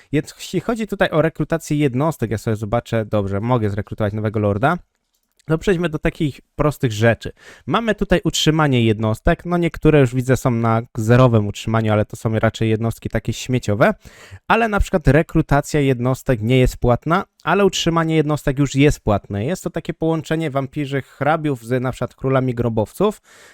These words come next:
bo mamy też oczywiście nałożone limity bohaterów, więc nie możemy sobie kupować ile wlezie. A drzewko technologiczne zostało delikatnie jakby skopiowane względem królów grobowców, bo jak widzicie układ jest identyczny.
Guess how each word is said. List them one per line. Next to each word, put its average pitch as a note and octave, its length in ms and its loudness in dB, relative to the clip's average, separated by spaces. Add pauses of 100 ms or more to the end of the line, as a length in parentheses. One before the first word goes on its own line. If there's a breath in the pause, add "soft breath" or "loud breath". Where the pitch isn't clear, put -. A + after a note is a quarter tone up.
bo B2 100 -2
mamy D#3 260 0
też - 200 0
oczywiście C3+ 480 -2
nałożone C3 480 0
limity C3 340 0
bohaterów, B2+ 600 0
więc G#2 220 -6
nie A#2 60 -4
możemy A#2 320 -2
sobie A2+ 320 0
kupować A#2 480 2
ile B2 200 4
wlezie. A#2 440 2 (760)
A E3 140 0
drzewko E3 380 -2
technologiczne C#3 680 -2
zostało C3 460 -2 (520 loud breath)
delikatnie D3 720 -2
jakby B2 240 -2
skopiowane D3 920 -2
względem B2+ 560 -4
królów C#3 320 -4
grobowców, A#2+ 600 -2
bo A2 100 -2
jak G#2+ 180 -4
widzicie B2 500 -4
układ B2+ 340 0
jest - 200 -4
identyczny. C3+ 680 -2